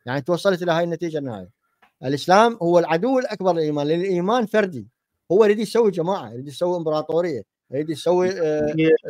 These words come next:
Speaker 1: مجتمع
Speaker 2: بالمسيح-،
Speaker 1: مطيع.
Speaker 2: بالمسيحية يوجد إيمان جماعي ويقوم على الإيمان الجماعي. يعني الكنيسة تعني الجماعة.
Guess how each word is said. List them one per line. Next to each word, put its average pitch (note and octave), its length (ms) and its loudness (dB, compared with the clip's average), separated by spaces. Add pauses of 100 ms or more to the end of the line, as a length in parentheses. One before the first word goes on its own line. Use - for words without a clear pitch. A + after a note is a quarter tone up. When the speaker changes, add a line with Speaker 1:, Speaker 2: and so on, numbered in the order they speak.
Speaker 1:
مجتمع C3 180 2
Speaker 2:
بالمسيح-، F#3+ 500 2
Speaker 1:
مطيع. F#3+ 260 6 (540)
Speaker 2:
بالمسيحية C3 840 -2
يوجد C#3 280 0
إيمان B2 300 -4
جماعي A#2 500 -4
ويقوم B2 340 -2
على A#2 120 -4
الإيمان A2 360 -2
الجماعي. A2 480 -6 (800)
يعني G2 180 -8
الكنيسة A#2 460 -2
تعني C#3 340 -2
الجماعة. A#2 600 -6